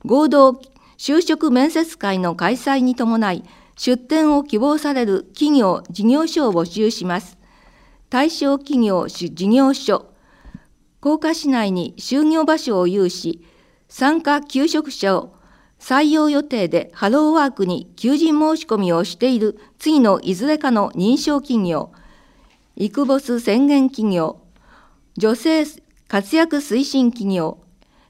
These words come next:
エルボシ認定企業、クルミン認定企業、ワークライフバランス推進企業。日時、令和六年一月十日水曜日、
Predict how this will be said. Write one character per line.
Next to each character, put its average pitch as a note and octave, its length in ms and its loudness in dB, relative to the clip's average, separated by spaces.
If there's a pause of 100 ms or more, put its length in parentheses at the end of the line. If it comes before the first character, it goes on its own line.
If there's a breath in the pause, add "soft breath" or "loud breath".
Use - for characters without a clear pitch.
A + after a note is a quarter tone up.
(100)
エ G3+ 80 2
ル C#4+ 120 2
ボ D4+ 120 2
シ B3+ 200 -2
認 B3 320 2
定 D4 200 -2
企 A#3 240 -2
業、 D#3+ 240 -4 (460 soft breath)
ク D#4 140 0
ル D#4 120 4
ミ A#3 160 4
ン F#3 80 -2
認 B3+ 240 2
定 C4+ 240 0
企 G#3 220 -4
業、 D#3+ 280 -4 (640 soft breath)
ワ A3+ 180 0
ー D4+ 40 -4
ク D4 140 -4
ラ C#4+ 120 2
イ D4+ 60 -2
フ C#4+ 140 -2
バ G#3+ 100 2
ラ A#3+ 140 2
ン D#4+ 80 0
ス D#4 140 -6
推 A#3 340 -2
進 C#4 280 2
企 G3+ 220 -4
業。 D3 240 -6 (920 soft breath)
日 C#4 300 0
時、 F3+ 300 -2 (240)
令 D#4 260 2
和 A#3+ 140 2
六 A3 240 -2
年 E3+ 260 -4
一 C#4+ 220 -2
月 D#4 260 -2
十 B3+ 220 -2
日 A3 260 0
水 C#4 320 -2
曜 B3 240 2
日、 D#3 220 -10